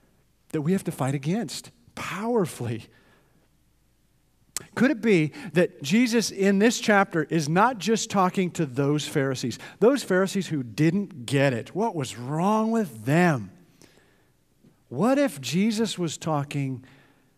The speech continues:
to us in Matthew twenty-three?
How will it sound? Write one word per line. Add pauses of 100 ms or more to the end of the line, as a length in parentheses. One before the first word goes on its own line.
(460)
to (100)
us (1400)
in
Matthew
twenty-three?